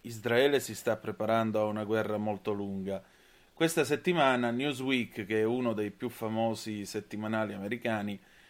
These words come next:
è uscito con una copertina con i volti delle vittime di Gaza e, e si chiede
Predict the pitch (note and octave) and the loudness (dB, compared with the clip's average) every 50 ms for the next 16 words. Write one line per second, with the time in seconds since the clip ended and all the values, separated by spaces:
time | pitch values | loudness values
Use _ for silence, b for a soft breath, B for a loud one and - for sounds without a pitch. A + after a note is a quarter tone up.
0 | - - _ - D#3+ F3+ E3+ F3 - E3 D#3+ B2+ - C#3+ B2+ A#2 C3 C3 C#3 C#3+ | -20 -10 _ 0 2 2 2 0 -2 -2 -2 0 2 0 2 2 0 -2 0 0
1 | C#3 C3 - C3 A#2+ A2+ C3+ C3 A#2+ A2+ - - C#3 C3+ B2+ B2 A#2 A2+ A2 G#2 | -2 0 0 0 0 0 0 0 -2 -2 -4 -4 -2 0 0 0 0 0 -2 -2
2 | - - B2 B2 B2 A#2+ A#2+ A#2 A2+ A2+ A2 G#2+ G#2+ G#2 B2+ C3+ C3 A#2+ - B2 | -2 0 0 2 2 2 2 0 0 0 0 0 0 2 4 4 4 2 0 -4
3 | A2+ G#2+ A2+ G#2 G#2 G#2+ G#2 A2 A#2 A2+ G2 - - G#2+ G#2 G2+ G2 G#2+ B2 B2+ | -2 -2 -2 -2 -2 -2 -2 -4 -4 -6 -6 -8 -8 -6 -6 -6 -6 -6 0 2
4 | C3 A2+ G#2+ G#2 G2+ F#2+ F#2+ G2+ G#2 G2 - - - - - - - - - - | 4 4 4 2 0 -4 -6 -6 -6 -6 -8 -12 -20 -20 -20 -20 -20 -20 -20 -18
5 | _ - - D3+ E3 D#3 C3+ D3 D3 C#3+ C#3+ C3+ B2 - - - E3 - C#3 C3+ | _ 2 4 6 6 6 6 6 6 6 6 4 2 0 -2 -4 -2 0 2 4
6 | B2+ B2 A#2+ A#2 A2 A#2 A#2+ A#2+ A#2+ A#2+ - - | 4 4 4 2 2 2 2 2 2 0 -2 -6